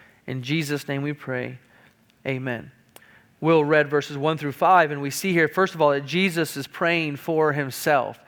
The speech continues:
A-, and there's something I don't want you to miss. I want you to notice, first of all, the, the timing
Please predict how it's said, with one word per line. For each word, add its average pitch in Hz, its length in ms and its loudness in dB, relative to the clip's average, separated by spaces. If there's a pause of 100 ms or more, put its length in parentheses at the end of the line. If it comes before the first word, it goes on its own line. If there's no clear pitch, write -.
(320)
A-, - 300 -4
and 196 80 2
there's 190 100 2
something 254 200 2
I - 20 6
don't 220 140 2
want 220 180 -2
you 180 80 -6
to 185 60 2
miss. 165 280 0
I - 100 0
want 240 200 2
you 277 60 -2
to 233 60 2
notice, 190 380 4
first 185 280 -2
of 160 80 0
all, 151 160 6
the, 147 180 -2
the 160 120 2
timing 156 760 -2